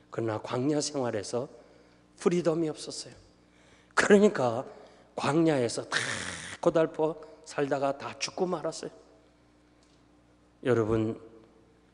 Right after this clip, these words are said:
우리가 하나님의 은혜로 자유를 얻었어요. 그리고 칠십이 년 동안 오면서 한국은 이렇게 성장했어요.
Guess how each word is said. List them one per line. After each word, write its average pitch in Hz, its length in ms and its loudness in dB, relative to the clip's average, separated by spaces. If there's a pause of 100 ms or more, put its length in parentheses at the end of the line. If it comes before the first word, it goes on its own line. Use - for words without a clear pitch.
(140)
우리가 139 320 4
하나님의 127 580 2
은혜로 123 500 0
자유를 160 480 -6
얻었어요. 160 460 -10 (1120)
그리고 185 280 8
칠십이 185 640 6
년 175 220 10
동안 170 260 8
오면서 151 680 6 (540)
한국은 135 680 4
이렇게 165 300 0
성장했어요. 156 720 -4